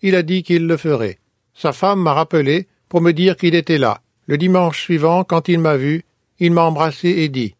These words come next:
Merci, je ne voulais pas faire cela. Je fus tenté. Je ne pensais pas que quelqu'un s'en souciait. »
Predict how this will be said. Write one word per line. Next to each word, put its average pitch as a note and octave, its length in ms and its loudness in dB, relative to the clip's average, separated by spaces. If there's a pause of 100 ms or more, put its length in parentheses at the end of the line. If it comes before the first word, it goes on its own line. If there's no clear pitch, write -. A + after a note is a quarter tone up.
(440)
Merci, D#3+ 480 -4 (320)
je E3 80 0
ne F#3 100 2
voulais F3+ 200 2
pas D#3+ 180 0
faire E3+ 260 -2
cela. A#2 320 -2 (240)
Je E3+ 160 0
fus F#3+ 220 -2
tenté. D3 540 -4 (260)
Je - 100 -6
ne F3 80 0
pensais F3 300 -2
pas F#3 240 0
que F3 100 -4
quelqu'un E3+ 480 0
s'en E3+ 160 -2
souciait. » D3+ 540 -6